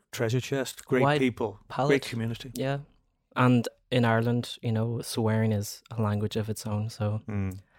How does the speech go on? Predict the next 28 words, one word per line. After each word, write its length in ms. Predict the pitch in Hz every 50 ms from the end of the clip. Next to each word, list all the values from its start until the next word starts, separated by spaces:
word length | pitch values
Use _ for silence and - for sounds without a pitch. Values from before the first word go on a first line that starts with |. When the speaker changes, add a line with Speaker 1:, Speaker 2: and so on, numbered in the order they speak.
| _ - - _ _ _ _ _
Speaker 2:
it's 120 | _ - -
good 200 | - 117 - -
fun 220 | - - 113 120
too. 240 | 117 - - - 123 127
Speaker 1:
But 100 | - 123
they 40 | 143
always 160 | 160 156 -
change 260 | - - 127 117 110
your 60 | 113 101
vowel, 240 | 101 104 104 107 113
so 140 | - - 117
it 100 | - -
kind 180 | - 110 110
of 120 | 107 101 -
sounds 440 | - - 101 104 101 - - - - _
slightly 300 | - - - - 113 -
more 180 | - 107 104 107
polite. 420 | - - 113 110 107 107 - - _ _
Speaker 2:
Yeah. 280 | 120 117 - 107 101 - - - - - - - - - -
Speaker 1:
Instead 240 | - - - - 113
of 80 | 113 104
Speaker 2:
It's 80 | 107
Speaker 1:
U, 40 | 107
Speaker 2:
like, 80 | 107 107
Speaker 1:
it's 160 | 107 - - -
E. 340 | 170 120 117 110 98 - - - -
Speaker 2:
it's 120 | 127 - -
like, 160 | 143 143